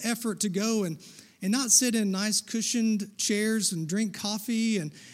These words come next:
and, and have air conditioned, well, air conditioned in here, not in the lobby, but, you know, air conditioned areas, heat on. No, you went to the wilderness. You actually put forth effort to go and to listen.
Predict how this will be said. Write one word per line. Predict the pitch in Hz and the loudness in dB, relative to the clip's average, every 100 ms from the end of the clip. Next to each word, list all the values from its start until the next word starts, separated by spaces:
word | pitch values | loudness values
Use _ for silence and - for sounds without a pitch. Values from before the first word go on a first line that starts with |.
| - | -10
and, | 185 185 151 | -4 -4 -4
and | 165 | -4
have | 170 175 | -4 -2
air | 190 226 | 0 0
conditioned, | 233 214 196 233 220 190 - - | 2 2 0 0 0 -2 -6 -8
well, | 180 165 170 | -4 -4 -6
air | - | -6
conditioned | 175 185 180 180 | -4 -2 -2 -4
in | 156 | -4
here, | 170 160 | -4 -4
not | 156 160 | -4 -4
in | 160 | -4
the | 147 | -4
lobby, | 156 151 147 - - - - | -4 -6 -8 -10 -20 -20 -4
but, | 202 180 | -2 0
you | 220 | 2
know, | 196 170 - - | 2 -2 -8 -4
air | 214 | -2
conditioned | 226 214 226 240 226 220 - - - - - | 2 2 2 2 0 0 -8 -20 -20 -14 -4
areas, | 214 220 233 226 | 0 0 2 2
heat | - 226 226 - 214 | 2 0 -2 -4 -2
on. | 220 226 233 226 _ _ _ _ _ _ - | 0 0 -2 -6 _ _ _ _ _ _ -6
No, | 202 | 0
you | 240 285 | 2 2
went | 262 | 0
to | 226 | 0
the | |
wilderness. | 180 196 208 175 143 - | 0 0 0 -2 -2 -2
You | 233 233 | -2 -2
actually | 233 226 233 220 | -2 -2 0 0
put | 208 220 180 | 0 -6 -4
forth | 208 185 - | -4 -4 -4
effort | 214 214 220 160 | -4 -2 -4 -2
to | |
go | 190 202 233 | -2 0 0
and | 208 | -2
to | 180 | -2
listen. | 190 214 220 190 | 0 0 0 -2